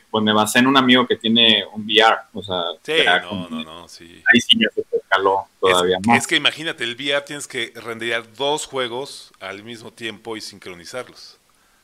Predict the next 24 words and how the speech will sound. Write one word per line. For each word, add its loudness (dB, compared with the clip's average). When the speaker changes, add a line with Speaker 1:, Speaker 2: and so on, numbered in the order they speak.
Speaker 1:
Sí, 4
Speaker 2:
Porque -18
son -16
Speaker 1:
sí, 0
Speaker 2:
dos 4
Speaker 1:
el -2
poder 4
Speaker 2:
pantallas -2
Speaker 1:
conectar. -12
Speaker 2:
distintas, -10
¿no? -14
De -10
paralaje -8
distinto. -16
Entonces, -8
Speaker 1:
Ajá. -2
Speaker 2:
sí, 2
es -6
como -8
tener -2
dos -4
computadoras -8
y -12
una, -10